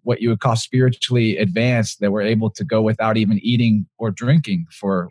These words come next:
weeks, months, or years." And that might sound far out, but, uh, I've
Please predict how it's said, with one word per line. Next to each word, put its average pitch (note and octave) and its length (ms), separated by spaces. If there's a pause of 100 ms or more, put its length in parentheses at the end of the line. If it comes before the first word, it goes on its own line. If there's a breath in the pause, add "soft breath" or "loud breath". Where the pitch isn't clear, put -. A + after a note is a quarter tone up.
weeks, G#2+ 320
months, G2+ 340
or F2+ 60
years." D#2+ 460 (400 loud breath)
And G2+ 160
that C3+ 120
might D#3 220
sound F3 320
far D#3 220
out, D#3 280
but, G#2 260 (100)
uh, G#2 260 (420)
I've C#3 280